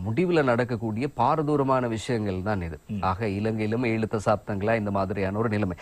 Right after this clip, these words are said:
Speaker 1: ஆகவே ஒரு நாடு வந்து அபிவிருத்தி அடையணும் அப்படிங்கிற போது ஊழல், மோசடி,
Speaker 2: ம்.
Speaker 1: வீண் விரயங்கள் தவிர்க்கப்பட வேண்டும்.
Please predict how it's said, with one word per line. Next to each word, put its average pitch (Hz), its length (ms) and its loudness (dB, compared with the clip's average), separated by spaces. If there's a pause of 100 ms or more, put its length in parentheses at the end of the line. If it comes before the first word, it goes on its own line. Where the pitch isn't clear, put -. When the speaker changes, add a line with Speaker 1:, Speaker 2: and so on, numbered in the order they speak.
(180)
Speaker 1:
ஆகவே 156 200 6
ஒரு 135 180 4
நாடு 175 360 4
வந்து 147 220 4
அபிவிருத்தி 139 500 2
அடையணும் 120 420 2
அப்படிங்கிற 101 380 0
போது 104 400 0
ஊழல், 156 460 6
மோசடி, 143 720 0
Speaker 2:
ம். 104 160 -6
Speaker 1:
வீண் 156 260 2
விரயங்கள் 131 480 4
தவிர்க்கப்பட 104 560 -2
வேண்டும். 85 260 -10